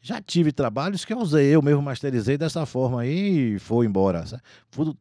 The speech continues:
tudo vai depender do orçamento. Você pode masterizar em estúdios no mundo todo hoje, no Abbey Road, tem estúdios de masterização,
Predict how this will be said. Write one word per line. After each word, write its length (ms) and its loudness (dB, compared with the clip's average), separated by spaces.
tudo 200 0
vai 100 0
depender 480 0
do 80 -2
orçamento. 680 -4
Você 160 -6
pode 280 -6
masterizar 640 -2
em 40 -2
estúdios 520 -2
no 80 -2
mundo 260 -2
todo 340 -4
hoje, 280 -4
no 120 -6
Abbey 280 -2
Road, 420 -4
tem 400 -8
estúdios 380 -14
de 60 -14
masterização, 760 -8